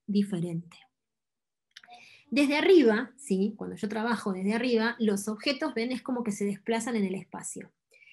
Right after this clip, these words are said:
Cuando yo trabajo desde un punto de vista frontal, tengo que tener en cuenta el fondo,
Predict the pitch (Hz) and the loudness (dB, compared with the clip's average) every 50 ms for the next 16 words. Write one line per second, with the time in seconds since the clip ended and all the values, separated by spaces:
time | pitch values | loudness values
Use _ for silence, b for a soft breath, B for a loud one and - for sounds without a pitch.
0 | b b b b b b b b _ - 254 254 240 254 262 254 349 370 359 320 | b b b b b b b b _ 0 0 0 0 -2 -2 -2 -2 -2 0 0
1 | 294 294 330 330 - - - - 196 190 196 - 196 202 196 202 208 208 202 247 | 2 4 4 2 2 -2 -4 -4 -4 -4 -2 0 0 2 4 4 4 2 2 0
2 | 262 262 254 - 233 214 214 233 233 - 233 208 - - 202 202 214 233 233 247 | 0 0 0 0 0 2 0 0 -2 -4 -6 -6 -6 -4 -4 -2 -2 -2 0 0
3 | 214 190 196 214 - _ _ _ _ - 330 330 311 320 277 - - 202 202 190 | 0 0 0 -2 -4 _ _ _ _ -2 -2 0 0 0 0 0 -2 -2 -2 -2
4 | 196 214 220 226 226 208 214 226 202 190 196 196 - 196 208 - _ 233 220 202 | -2 -2 0 -2 -2 -2 -2 0 0 0 0 0 -2 -6 -8 -6 _ -2 -2 -2
5 | - - 226 208 190 190 190 196 196 220 214 - | 0 0 0 2 2 2 0 0 -2 -4 -6 -10